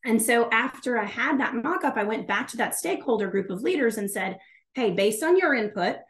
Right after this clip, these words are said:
and based on what our employees actually access and what they need, 'cause at the end of the day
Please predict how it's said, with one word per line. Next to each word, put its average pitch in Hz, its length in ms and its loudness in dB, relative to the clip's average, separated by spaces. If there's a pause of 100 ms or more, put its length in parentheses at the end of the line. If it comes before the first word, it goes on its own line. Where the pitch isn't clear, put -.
(240)
and 202 200 -2
based 233 520 0
on 196 460 -4 (100)
what 202 180 -2
our 214 80 2
employees 220 460 0
actually 226 680 -6
access 247 480 -2
and 185 140 -2
what 196 180 -6
they 185 140 -4
need, 247 440 0
'cause 196 120 -6
at 185 100 -6
the - 80 -8
end 214 160 -2
of 240 60 -2
the 262 60 0
day 196 440 2